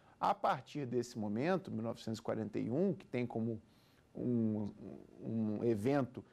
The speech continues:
ilustrativo a Batalha de Stalingrado, é que os aliados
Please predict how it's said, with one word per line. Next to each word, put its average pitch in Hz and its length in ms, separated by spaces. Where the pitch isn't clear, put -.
ilustrativo 127 960
a 139 140
Batalha 117 440
de 113 100
Stalingrado, 110 840
é 196 180
que 180 440
os 180 200
aliados 165 600